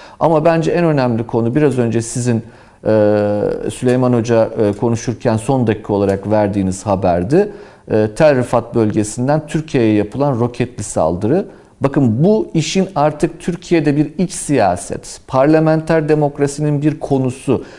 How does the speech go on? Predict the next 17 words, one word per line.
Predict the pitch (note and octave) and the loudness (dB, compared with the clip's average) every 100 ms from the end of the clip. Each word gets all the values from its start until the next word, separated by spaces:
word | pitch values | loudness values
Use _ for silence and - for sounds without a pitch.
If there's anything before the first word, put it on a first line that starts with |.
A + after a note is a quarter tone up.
| - A2 | -10 0
vesaire | B2 - E3+ E3 D3 | 0 0 2 4 4
olmanın | G#2+ C#3 D3 B2 G#2+ | 4 2 2 0 0
çok | - G3 | -2 -2
ötesinde | D3 C#3 B2+ B2+ B2 A2 | -2 0 -2 -2 -2 0
bir | |
konu | A2+ D3 D3+ | -2 0 2
olduğunu | C3 G#2+ A2+ A2+ | 2 0 0 2
gösteren | D3 C#3+ - C3 D3+ D#3 | 2 0 -2 -2 -2 -2
en | B2+ | -2
önemli | C#3 B2+ A2 A2+ | 0 0 0 -2
işarettir. | A2+ - A2 A#2+ - - - - - - - | -4 -2 -2 -2 -4 -10 -12 -14 -20 -14 -6
Türkiye | F3 - F3+ | -6 -2 -2
sınır | B2 - D#3 E3+ D#3 A#2 | -2 -2 0 2 2 2
güvenliği, | C3 C3 B2+ A#2+ A2+ | 2 4 2 2 0
sınır | G2+ - D#3 | 0 -2 -2
tehdidi | A2+ C3 A#2 B2 B2 | 0 -4 -4 -4 -2
yaşıyor. | A#2+ F#2+ - - - | -2 -2 -8 -12 -14